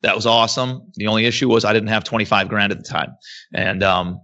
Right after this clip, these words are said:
but I had this credit card. And so I called up my credit card company, asked them to increase my limit.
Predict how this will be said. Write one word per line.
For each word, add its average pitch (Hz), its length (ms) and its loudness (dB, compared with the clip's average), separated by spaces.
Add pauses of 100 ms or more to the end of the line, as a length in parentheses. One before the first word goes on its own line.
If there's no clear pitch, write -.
(140)
but 113 140 0
I 107 40 2
had - 100 0
this - 100 -2
credit 117 320 0
card. 78 240 0
And 73 80 -10
so - 140 0
I 87 60 0
called 113 220 2
up 104 60 0
my 95 60 -6
credit 113 260 -2
card 110 180 0
company, 98 360 -2
asked 104 180 -2
them 98 80 -8
to - 80 -4
increase 113 320 0
my 143 120 0
limit. 120 460 0